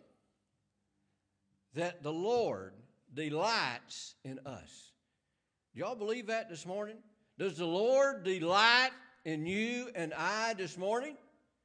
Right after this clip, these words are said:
Yes, he does. You know why he delights in you this morning? Does he delight in you because you're a righteous people? Because you're better than anybody else in town?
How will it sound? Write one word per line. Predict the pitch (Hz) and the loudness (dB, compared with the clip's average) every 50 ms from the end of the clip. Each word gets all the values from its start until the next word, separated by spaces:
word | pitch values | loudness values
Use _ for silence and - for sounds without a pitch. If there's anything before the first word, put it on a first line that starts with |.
| _ _ _ _ _ _ _ _ _ _ _ _ _ | _ _ _ _ _ _ _ _ _ _ _ _ _
Yes, | 254 415 440 427 403 277 - | -8 -6 -6 -4 -6 -6 -6
he | - 240 | -8 -2
does. | 277 311 311 311 302 285 220 135 95 - - - - _ _ _ _ _ _ _ _ _ _ _ _ _ _ | 0 0 2 2 0 -2 -2 -4 -6 -10 -16 -20 -20 _ _ _ _ _ _ _ _ _ _ _ _ _ _
You | 147 160 | -4 -2
know | 202 202 | -2 0
why | 185 196 214 247 269 269 233 254 | 4 4 6 6 6 6 4 2
he | 294 277 | 2 2
delights | 247 226 220 226 247 262 262 262 254 - - 220 | 2 4 4 6 6 6 6 4 2 0 -6 -8
in | 226 233 | -6 -4
you | 254 269 269 269 | -4 -4 -4 -4
this | 254 226 - 214 | -4 -6 -4 0
morning? | 233 254 285 294 302 320 330 330 - - - _ _ _ _ _ _ _ _ _ | 2 4 4 4 4 2 -4 -6 -12 -18 -20 _ _ _ _ _ _ _ _ _
Does | 165 185 175 | -6 -2 0
he | 240 302 285 | 0 2 2
delight | 262 226 208 220 240 262 269 277 277 269 | 2 4 6 6 8 8 8 8 6 6
in | 247 233 | 2 0
you | 254 277 294 | -4 -6 -6
because | 262 254 226 226 233 262 254 247 220 175 143 - - _ _ _ | -6 -8 -8 -6 -4 -2 -2 -2 -4 -6 -10 -16 -20 _ _ _
you're | 156 170 226 240 247 240 220 196 - - | -8 -4 -2 0 0 0 0 -2 -4 -4
a | 156 151 | -6 -6
righteous | 151 151 170 202 226 247 254 254 - 262 240 - | -4 0 2 4 4 4 4 2 -2 -8 -10 -10
people? | - - 247 277 277 277 285 294 285 277 - - - _ _ _ _ _ | -6 -4 -4 -4 -4 -6 -6 -6 -6 -6 -8 -16 -20 _ _ _ _ _
Because | 156 175 - 220 233 214 165 - | -10 -6 -2 0 0 0 -2 -4
you're | 240 233 220 | -6 -6 -6
better | 160 143 233 247 269 285 277 269 254 240 | -4 -2 -2 0 0 0 0 -2 -6 -8
than | 220 214 208 | -8 -8 -6
anybody | 233 247 262 262 247 247 240 240 240 240 226 226 233 | -6 -6 -6 -4 -2 -2 -2 -2 -2 -4 -2 0 0
else | 254 254 247 233 - | 0 0 -2 -6 -8
in | 226 226 220 | -10 -8 -6
town? | 202 226 262 269 277 285 285 294 285 | -4 -2 0 0 0 0 -2 -4 -6